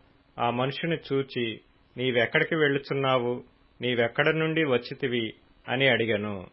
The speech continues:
అందుకతడు, "మేము యూదా బెత్లెహేము నుండి ఎఫ్రాయిమీయుల మన్యము అవతలకు వెళ్ళుచున్నాము. నేను అక్కడి వాడను.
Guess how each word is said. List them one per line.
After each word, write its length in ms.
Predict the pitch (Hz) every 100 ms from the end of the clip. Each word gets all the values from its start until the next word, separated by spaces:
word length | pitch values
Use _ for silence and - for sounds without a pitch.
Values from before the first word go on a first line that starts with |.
| _ _ _ -
అందుకతడు, 680 | 117 151 165 165 143 113 107 - _ _ _ 131
"మేము 240 | 139 143
యూదా 380 | 131 127 139 165
బెత్లెహేము 640 | 156 139 156 147 156 160
నుండి 480 | 156 147 131 110 104 _ _ -
ఎఫ్రాయిమీయుల 1160 | 113 110 143 151 156 160 160 160 156 139 110 98 - _ _ -
మన్యము 500 | 110 123 156 160 123
అవతలకు 440 | 120 143 165 160 143
వెళ్ళుచున్నాము. 920 | 127 131 - 123 117 110 107 101 87 _ _ _ _
నేను 240 | 120 135 135
అక్కడి 340 | 110 - 151
వాడను. 600 | 143 135 131 117 110 104